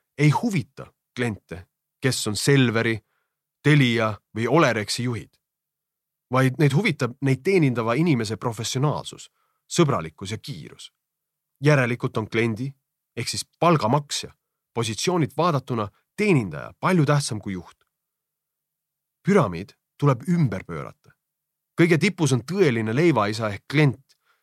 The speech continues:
ja talle järgneb tähtsuselt eesliini töötaja või spetsialist. Raha teenimise seisukohast on seetõttu teenindaja oluliselt tähtsam kui juht, kes ümber pööratud püramiidi järgi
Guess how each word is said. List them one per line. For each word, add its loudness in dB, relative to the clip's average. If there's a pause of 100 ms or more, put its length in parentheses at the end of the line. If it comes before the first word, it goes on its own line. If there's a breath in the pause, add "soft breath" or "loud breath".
(240)
ja -4
talle 4
järgneb 2
tähtsuselt -4
eesliini -2
töötaja -10 (800)
või 0
spetsialist. -8 (1120)
Raha 4
teenimise 2
seisukohast -2 (100)
on -2
seetõttu -2
teenindaja 0
oluliselt 0
tähtsam -4
kui -10
juht, -6 (720)
kes 0
ümber 2
pööratud -2
püramiidi 0
järgi -4